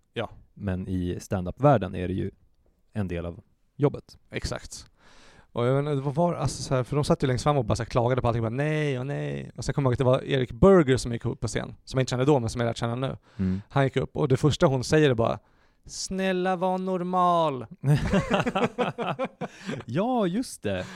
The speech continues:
Speaker 2: Och då
Speaker 1: <laughs> Vart
Speaker 2: var
Speaker 1: han
Speaker 2: han inte normal,
Speaker 1: Han var
Speaker 2: vet
Speaker 1: inte
Speaker 2: du.
Speaker 1: normal, och han började skälla ut henne bara så här, "Vad tror du, vi står på den här scenen? Varför tror du, tror du att vi är normala, eller?"
Speaker 2: Ja.
Speaker 1: Och blev så arg på henne och bara började ranta sönder och bara, han fick inte ens köra sitt set. Jag tror han hade sex minuter, men han, han bara pratade med henne hela tiden.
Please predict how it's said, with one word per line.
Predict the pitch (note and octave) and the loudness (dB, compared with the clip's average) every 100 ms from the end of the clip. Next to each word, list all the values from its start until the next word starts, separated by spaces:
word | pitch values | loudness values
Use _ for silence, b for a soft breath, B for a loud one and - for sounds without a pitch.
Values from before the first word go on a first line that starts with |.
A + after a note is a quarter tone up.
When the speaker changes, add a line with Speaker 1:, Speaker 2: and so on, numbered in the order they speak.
| C3 | 2
Speaker 2:
Och | |
då | C3 F#3 G3 E3 D3 C3+ C3 | 6 8 10 10 10 8 0
Speaker 1:
<laughs> | - | -8
Vart | D3+ F3+ | 2 6
Speaker 2:
var | F3 D#3 D3 | 6 10 10
Speaker 1:
han | D3 | 10
Speaker 2:
han | C#3 | 6
inte | D3 B2+ - | 4 2 2
normal, | C#3+ A#2 B2+ | 4 4 6
Speaker 1:
Han | A2 | 6
var | D3 | 6
Speaker 2:
vet | C#3 | 4
Speaker 1:
inte | - | 4
Speaker 2:
du. | C#3 | 4
Speaker 1:
normal, | C3+ C3+ B2 A2+ | 6 8 8 8
och | |
han | C#3 | 8
började | D3 D3+ | 8 8
skälla | D#3 D#3+ | 10 10
ut | F3+ | 10
henne | C3 B2+ | 8 6
bara | B2 | 4
så | C3+ | 6
här, | |
"Vad | C3 | 4
tror | - F3+ | 8 8
du, | |
vi | D3+ | 10
står | F#3 | 6
på | F3+ | 6
den | E3 | 6
här | |
scenen? | C#3+ F#3 E3 C3 | 6 6 4 4
Varför | D#3+ | 2
tror | - E3+ | 4 2
du, | D3+ - | 2 0
tror | - | 4
du | E3 | 6
att | |
vi | D3+ | 8
är | |
normala, | D3 D3+ F#3+ G3+ B2 | 6 8 10 10 8
eller?" | A#2+ C3+ - | 2 -4 0
Speaker 2:
Ja. | G2 F#2 - | 0 0 0
Speaker 1:
Och | |
blev | B2+ | 2
så | A#2+ | 2
arg | - D#3 E3 | 4 4 6
på | - | 4
henne | A#2 | 2
och | A2+ | 0
bara | A#2 | 0
började | A#2 A2+ - b b b b - | 0 -2 -8 b b b b 2
ranta | B2+ A#2+ B2+ | 4 4 2
sönder | D3+ B2+ | 2 6
och | A#2+ | 4
bara, | A2+ A#2+ C3 C3+ C3 | 4 2 2 0 -4
han | B2 C3+ | -2 2
fick | D#3 | 2
inte | F3+ | 2
ens | B2+ | 2
köra | - B2 | 4 2
sitt | A2 A2+ | 2 -2
set. | - D#3 - | 0 -2 -2
Jag | C3 | -2
tror | C3+ | 2
han | C#3 | 4
hade | C#3 | 4
sex | C3 A#2+ - | 2 0 2
minuter, | C3 C#3 B2 | 4 4 2
men | B2 | 2
han, | A#2 A#2 A#2 A2+ B B B B | 2 2 -2 -6 B B B B
han | B2 | 8
bara | B2+ | 8
pratade | C3 A#2+ A#2+ | 10 8 6
med | A#2+ | 4
henne | B2 B2+ | 4 4
hela | C3 A2 | 4 4
tiden. | A2 D#3+ A#2 B2+ | 4 4 2 -6